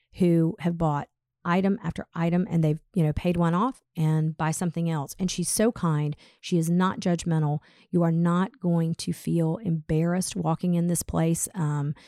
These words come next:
if, if you need a little bit of help with financing or, you know, anything else. So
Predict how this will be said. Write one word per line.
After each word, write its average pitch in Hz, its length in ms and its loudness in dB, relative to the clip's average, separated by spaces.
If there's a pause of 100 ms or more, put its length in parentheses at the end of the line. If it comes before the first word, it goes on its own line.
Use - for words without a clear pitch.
(280)
if, 160 200 -2
if - 200 -2
you 170 80 2
need 165 160 4
a 170 40 2
little 165 140 2
bit 160 140 0
of 147 60 2
help 151 180 0
with 156 100 0
financing 147 640 -2
or, 170 580 -2
you 202 140 2
know, 160 120 2
anything 156 360 2
else. 135 300 -4
So 151 260 2